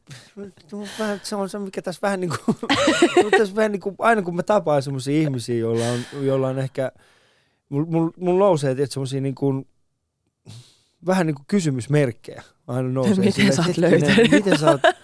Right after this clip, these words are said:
Speaker 2: <laughs>
Speaker 1: miten sä oot löytänyt tollasen?"
Speaker 2: Oot sä ihan hihuli? <laughs>
Speaker 1: Ei, ei, kun ei se sit hihuliudestakaan, vaan siis se, että niinku se kuitenkin on, että siinä on jotain, jotain aina taustalla. Se on,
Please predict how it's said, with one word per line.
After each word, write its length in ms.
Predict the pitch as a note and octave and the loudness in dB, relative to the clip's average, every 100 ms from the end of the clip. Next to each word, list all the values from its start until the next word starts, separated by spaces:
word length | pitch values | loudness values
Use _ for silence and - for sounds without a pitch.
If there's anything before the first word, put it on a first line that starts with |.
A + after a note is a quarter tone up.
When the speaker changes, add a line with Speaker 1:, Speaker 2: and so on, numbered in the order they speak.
| G4+ | -4
Speaker 2:
<laughs> 280 | _ _ - | _ _ -8
Speaker 1:
miten 200 | G3 D3 | -6 -6
sä 80 | |
oot 60 | B2+ | -6
löytänyt 580 | C3+ F3+ D3 A2+ G#2+ G#2 - | -4 -2 -2 -4 -8 -10 -6
tollasen?" 320 | B2 A2+ A2 | -4 -4 -6
Speaker 2:
Oot 40 | |
sä 60 | G#2+ | -6
ihan 200 | G#2+ F#3 | -4 -4
hihuli? 460 | F#3 - - D#3+ A3+ A#3+ - | -4 -6 0 2 2 0 -8
<laughs> 100 | - | -2
Speaker 1:
Ei, 220 | C#4 C4+ | 0 2
ei, 140 | C4 | 0
kun 200 | B3 A#3 | 0 0
ei 100 | A#3+ | 0
se 120 | A3 G#3+ | 0 -8
sit 160 | - | -4
hihuliudestakaan, 920 | D#4 E3+ C3 B2 A#2+ A#2 A#2+ G#2+ A#2+ B2+ | -2 0 -2 -2 -4 -8 -12 -6 -4 -2
vaan 140 | C#3+ | -2
siis 180 | D3+ - | -4 -4
se, 100 | F3 | -4
että 180 | D3+ E3+ | -4 -8
niinku 220 | D#3+ D3+ | -10 -12
se 120 | D#3 | -14
kuitenkin 460 | D3 G#3 E3+ D3 E3 | -4 -4 -4 -6 -2
on, 220 | E3+ D3 | -2 -4
että 120 | C#3 | -6
siinä 180 | E3+ E3+ | -6 -4
on 80 | F3 | -2
jotain, 380 | A3 - C3+ E3 | -2 -2 -4 -4
jotain 360 | G3 C#3 B2 | -4 -6 -8
aina 160 | A#2+ A#2 | -10 -10
taustalla. 560 | C#3+ C3 A2+ - G#2 | -8 -8 -10 -14 -16
Se 100 | G#2+ | -14
on, 120 | B2 | -12